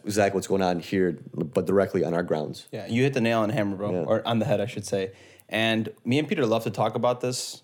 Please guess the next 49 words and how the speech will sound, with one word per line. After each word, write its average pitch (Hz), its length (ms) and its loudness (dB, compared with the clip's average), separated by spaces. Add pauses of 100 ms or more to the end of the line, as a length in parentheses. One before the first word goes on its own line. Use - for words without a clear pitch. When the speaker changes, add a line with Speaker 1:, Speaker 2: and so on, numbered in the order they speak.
Speaker 2:
So 110 720 2
what 120 180 2
we're 120 140 4
working 131 320 2
on 107 140 2
is 107 100 0
the 107 60 0
whole 107 180 2
Patreon, 101 420 -2
right? 101 200 -2
Just - 160 -10
to - 40 -12
kinda, 107 220 0
like, 101 500 -4
pitch 107 220 -4
in 104 120 0
here 101 140 2
a 101 60 2
little 101 180 2
bit, 101 300 2 (240)
which 117 160 0
is 110 140 -2
going 127 260 4
to - 80 -4
be 113 140 0
done. 107 260 2
And 104 100 0
we're 110 120 4
gonna 113 120 2
talk, 110 380 -4
dive 113 240 2
into 107 180 -2
topics 107 460 -4
like 98 220 -2
this. 101 280 0
We're 104 100 0
gonna 101 100 0
dive 101 260 2
into 101 560 -2 (560)
bloopers, 110 680 2
vlog 104 380 2
clips, 104 540 0
just 101 220 -2
a - 20 -8
whole 123 160 4
bunch 113 220 0
of 101 80 -6
things, 101 300 -4
including, 110 640 0